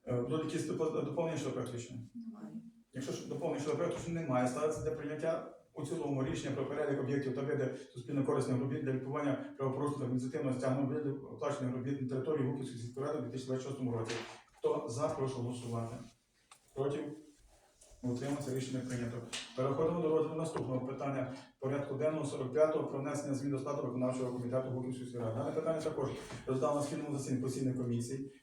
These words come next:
Speaker 1: Будуть якісь додаткові питання?
Speaker 2: Немає.
Speaker 1: Якщо додаткових питань немає, ставиться для прийняття за основу проект рішення про внесення змін до складу виконавчого комітету Гуківської, Гуківської сільської ради. Хто за, прошу голосувати. Проти? Утримався?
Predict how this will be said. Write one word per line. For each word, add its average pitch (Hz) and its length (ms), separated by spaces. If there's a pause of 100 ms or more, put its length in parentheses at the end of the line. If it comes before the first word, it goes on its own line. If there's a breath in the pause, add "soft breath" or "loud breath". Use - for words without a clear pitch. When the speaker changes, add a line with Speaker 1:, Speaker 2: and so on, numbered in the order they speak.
Speaker 1:
Будуть 156 220
якісь 156 220
додаткові 156 360
питання? 113 420 (440)
Speaker 2:
Немає. - 480 (340)
Speaker 1:
Якщо 143 160
додаткових 170 320
питань 160 160
немає, 147 280
ставиться 151 280
для 151 100
прийняття 156 380
за 160 320
основу 139 400
проект 147 260
рішення 165 320
про 151 80
внесення 147 320
змін - 160
до 143 60
складу 143 240
виконавчого 135 420
комітету 139 360
Гуківської, - 380 (280)
Гуківської 156 400
сільської 135 300
ради. 120 160
Хто 123 180
за, 151 140
прошу 151 300
голосувати. 123 480 (1500)
Проти? 139 340 (600)
Утримався? 139 720